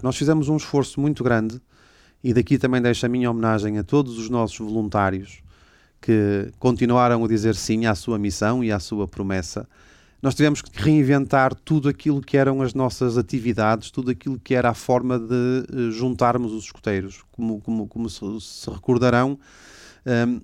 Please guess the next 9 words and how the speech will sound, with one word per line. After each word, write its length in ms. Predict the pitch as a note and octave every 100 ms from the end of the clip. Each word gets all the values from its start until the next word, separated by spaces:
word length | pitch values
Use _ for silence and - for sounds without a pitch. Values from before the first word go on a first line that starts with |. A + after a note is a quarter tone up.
| -
nós 360 | B2+ B2+ B2+
tivemos 500 | - C#3+ C3+ B2+ A#2
durante 440 | G#2+ B2 A#2+ G#2 A2
largos 480 | G#2+ A2+ A#2+ A#2 G#2+
meses 540 | B2 A#2 A2+ B2 - -
muitos 460 | B2 B2+ C#3+ -
períodos 580 | - C3 C3 C3+ C3 C3
em 140 | C3+
que 400 | C3 C3 C3 C3